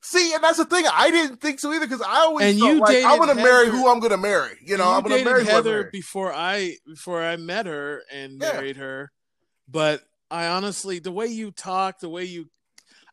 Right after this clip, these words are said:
Speaker 2: I would've, I, I thought that was weird that you were dating outside your race. I just assumed, uh, she was probably one of, of very few that were, w-,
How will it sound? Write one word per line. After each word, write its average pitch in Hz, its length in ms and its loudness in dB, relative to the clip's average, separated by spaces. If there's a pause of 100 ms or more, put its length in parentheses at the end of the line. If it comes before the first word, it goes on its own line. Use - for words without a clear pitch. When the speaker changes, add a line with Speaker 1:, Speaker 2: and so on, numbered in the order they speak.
Speaker 2:
I 202 120 0
would've, 214 280 2 (220)
I, 180 320 -2
I 202 60 -6
thought 165 260 -6
that 151 220 -4
was 147 180 -10
weird 139 240 -10
that 127 140 -18
you 135 80 -14
were 135 60 -12
dating 127 320 -8
outside 127 420 -10
your 117 100 -16
race. 113 460 -12
I 147 100 -2
just 165 220 -8
assumed, 156 640 -10 (1500)
uh, 135 420 -4
she 160 200 -8
was 151 120 -4
probably 143 520 -2
one 139 480 -8
of, 131 160 -8 (240)
of 131 160 -8
very 151 520 0
few 147 760 -6
that 123 240 -4
were, 123 560 -8
w-, 131 160 -8